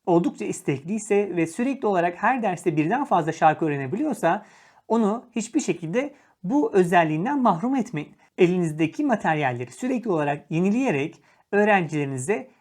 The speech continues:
benzer özellikli pek çok farklı eserler çaldırabilirsiniz. Klasik gitar öğreniyorum bir dersleri için benim seçtiğim eser aralığı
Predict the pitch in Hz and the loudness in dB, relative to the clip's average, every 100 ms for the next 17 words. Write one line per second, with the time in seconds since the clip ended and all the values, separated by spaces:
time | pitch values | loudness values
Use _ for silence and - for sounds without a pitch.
0 | _ 143 160 170 262 185 147 139 135 135 | _ 0 0 2 0 0 2 0 0 -6
1 | 247 247 240 196 190 185 165 - 196 147 | -6 -6 -4 -4 -2 0 0 0 -2 0
2 | 143 220 - 190 160 160 135 139 - - | 2 0 4 2 4 0 -2 -8 -12 -18
3 | - _ - - 240 240 320 285 233 175 | -20 _ -8 0 2 2 -2 2 4 4
4 | 160 156 254 247 190 185 190 - - 160 | 4 4 2 4 4 2 0 0 0 0
5 | 165 339 - 202 - 170 160 214 - 320 | 0 0 0 -2 0 -2 -2 -2 2 4
6 | 208 143 139 247 339 | 4 2 2 2 0